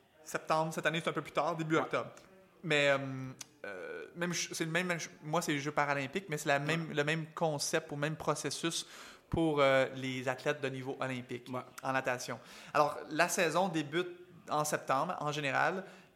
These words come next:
Speaker 1: et on s'entraîne. Là, il y a un circuit de Coupe du Monde, il y a plusieurs compétitions, des Grands Prix qui existent un peu partout à travers
Speaker 2: Ok.
Speaker 1: le monde qu'on peut participer. Il y en a qui sont obligatoires, il y en a qui le sont moins,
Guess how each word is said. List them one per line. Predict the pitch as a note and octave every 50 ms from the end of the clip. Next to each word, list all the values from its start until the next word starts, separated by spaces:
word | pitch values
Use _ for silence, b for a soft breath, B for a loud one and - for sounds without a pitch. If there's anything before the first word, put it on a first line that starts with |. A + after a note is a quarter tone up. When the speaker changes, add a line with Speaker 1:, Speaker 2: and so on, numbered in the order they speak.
| - -
Speaker 1:
et | C#3 C#3
on | C#3 C#3+
s'entraîne. | C3+ - D#3+ C#3 C3 - D#3+ D#3
Là, | D#3
il | D#3
y | D#3
a | C#3+
un | C3+
circuit | - - B2 - - D3
de | -
Coupe | - D#3+ C#3+
du | C3+ C#3
Monde, | C#3 C3+ C#3 C#3+ D3 D3
il |
y | D3
a |
plusieurs | D3 - C#3+ C3+ C3 C#3 C3+ C3+ C3+ C3+ - -
compétitions, | - - C#3 C3 C#3 B2+ - - C3+ C3+
des | C3+ C3+
Grands | C3+ C3+ C3 B2+ C3
Prix | C3 - D3+ C#3+
qui | - C3+
existent | B2+ B2 B2 C#3+ C#3 - C3+
un |
peu | B2 C#3
partout | - B2 A#2+ - - C#3+
à | C3
travers | C3 C#3 C3 C3 C3+
Speaker 2:
Ok. | C3+
Speaker 1:
le | C3+
monde | C3 C3 C#3+ E3+ E3
qu'on | - C#3+
peut | - - C#3+
participer. | - C3+ C3 - - - - - - C#3+ D3+ F#3+ B B B B B
Il | D3+
y |
en | E3
a | G3+
qui | G3
sont | G3 F#3 F#3
obligatoires, | F3 E3+ F3 E3+ E3 D#3 D#3+ D#3 D#3 E3 F#3
il | F3+
y |
en | D#3+ D#3
a | D#3+
qui | D#3+ E3+
le | D#3 D3 C#3+ C#3 C#3
sont | - - - D3+ C#3+ C#3
moins, | C#3 C3+ C3 C3+ C3+ C#3 D#3